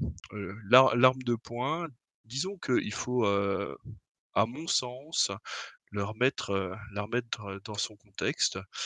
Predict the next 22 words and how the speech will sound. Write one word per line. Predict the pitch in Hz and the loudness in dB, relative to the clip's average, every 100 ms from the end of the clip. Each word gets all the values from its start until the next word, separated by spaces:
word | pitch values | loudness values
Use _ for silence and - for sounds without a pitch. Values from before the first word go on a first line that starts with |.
| - - - | -6 -8 -2
Heu, | 101 101 101 101 95 | 4 6 6 6 6
lorsqu'il | 113 117 120 | 4 2 2
s'agit | - 117 131 | 2 2 0
d'équiper | 120 - 123 127 | -4 -6 -4 0
une | 123 113 | 0 2
armée, | 98 101 104 139 180 147 - 90 | 0 -2 -6 -6 -6 -6 -6 -6
heu, | 107 101 101 | -6 -4 -4
il | 104 | -2
y | |
a | 101 | -2
des | 104 104 - | -2 -8 -10
composantes | 147 165 160 139 | -8 -8 -6 -8
de | 107 98 _ | -8 -10 _
coûts | - 135 117 95 - - | -12 -10 -8 -10 -10 -4
et | 120 120 - 110 | 0 2 0 0
l'évolution | 127 147 151 156 - 160 156 | -2 -2 -4 -4 -4 -4 -12
qu'on | - 104 | -16 -4
voit | 117 123 | 0 0
apparaître, | - 95 98 101 127 165 - 92 - - - - - | 0 -4 -2 0 0 -2 -6 -8 -8 -12 -12 -14 -10
c'est, | - - - 127 151 | 0 0 2 0 0
heu, | 123 98 78 | 0 0 -4
de | - | -12